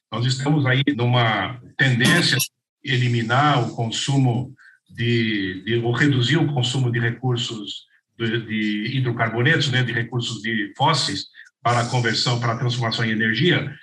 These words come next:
mas isso ainda vai demorar um pouco, né? Então, e, essa indústria que tá nascendo, né? Indústria da, da,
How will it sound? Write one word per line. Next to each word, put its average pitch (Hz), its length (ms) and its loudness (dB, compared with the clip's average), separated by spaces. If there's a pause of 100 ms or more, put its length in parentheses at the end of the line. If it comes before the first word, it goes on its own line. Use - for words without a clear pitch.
(160)
mas 147 200 4
isso 185 240 0
ainda 185 260 2
vai 175 220 2
demorar 180 420 2
um - 140 -6
pouco, 180 480 2 (180)
né? 151 320 0 (300)
Então, 160 460 0
e, 135 420 2
essa 165 320 2
indústria 143 720 2
que 123 140 -4
tá 127 240 2
nascendo, 139 640 2
né? 127 380 2 (260)
Indústria 117 520 0 (200)
da, 104 140 -4
da, 104 340 -6